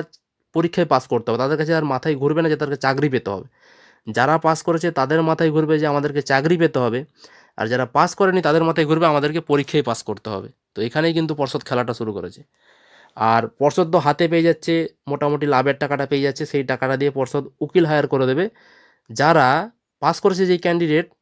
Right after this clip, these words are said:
তারা তো পাস আন্দোলন করবে, কোর্টে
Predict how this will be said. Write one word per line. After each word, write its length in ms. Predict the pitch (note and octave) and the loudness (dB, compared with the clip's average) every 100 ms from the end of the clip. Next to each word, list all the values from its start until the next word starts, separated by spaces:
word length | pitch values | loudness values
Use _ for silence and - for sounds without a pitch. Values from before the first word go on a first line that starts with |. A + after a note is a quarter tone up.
| _ _ B2 | _ _ -2
তারা 180 | C3+ D3 | 0 2
তো 160 | D#3 D#3 D#3 D3 _ _ - | 2 4 2 -2 _ _ -10
পাস 140 | B2+ - | -8 -4
আন্দোলন 440 | C3 C3+ C#3+ D3+ D3 | -4 0 0 0 0
করবে, 300 | D#3 D#3+ C#3 - _ _ _ _ _ | 0 0 -4 -6 _ _ _ _ _
কোর্টে 220 | C#3 C3 | -2 2